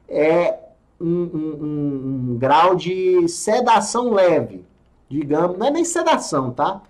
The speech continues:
Ele alivia a ansiedade, ele causa ansiólise.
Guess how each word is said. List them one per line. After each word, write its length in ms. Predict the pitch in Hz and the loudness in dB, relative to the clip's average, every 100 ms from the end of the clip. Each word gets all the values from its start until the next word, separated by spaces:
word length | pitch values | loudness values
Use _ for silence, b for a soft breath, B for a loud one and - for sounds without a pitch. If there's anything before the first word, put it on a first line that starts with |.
| b b b b b - | b b b b b -2
Ele 360 | 196 220 240 - | 0 2 0 2
alivia 560 | 240 285 214 170 269 | 4 4 2 2 2
a 40 | 294 | 2
ansiedade, 760 | 285 294 294 170 147 135 131 | 0 2 2 4 4 4 2
ele 160 | 156 180 | 0 2
causa 340 | 190 202 196 | 2 2 2
ansiólise. 1000 | 226 240 - 226 175 170 143 117 110 | -2 -2 -2 4 6 6 4 -2 -8